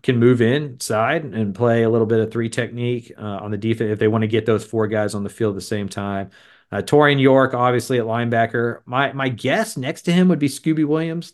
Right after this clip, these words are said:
The Florida transfer is kinda my, my leader of the pack there. Uh, I still have Bryce Anderson at nickel,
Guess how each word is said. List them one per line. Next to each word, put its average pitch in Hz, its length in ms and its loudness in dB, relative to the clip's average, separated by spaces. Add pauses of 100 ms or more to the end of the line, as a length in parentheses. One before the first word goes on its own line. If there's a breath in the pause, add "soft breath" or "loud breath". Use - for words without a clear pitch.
The 131 220 -2
Florida 147 480 2
transfer 151 600 0
is 135 100 -2
kinda 127 240 -4
my, 120 340 0 (340 soft breath)
my 117 160 2
leader 127 360 6
of 120 120 4
the 110 80 0
pack 113 460 -4
there. 113 440 -2 (420 soft breath)
Uh, 113 60 0
I 113 260 4
still 202 160 4
have 160 100 4
Bryce 151 220 4
Anderson 147 420 0
at 127 100 -4
nickel, 127 640 2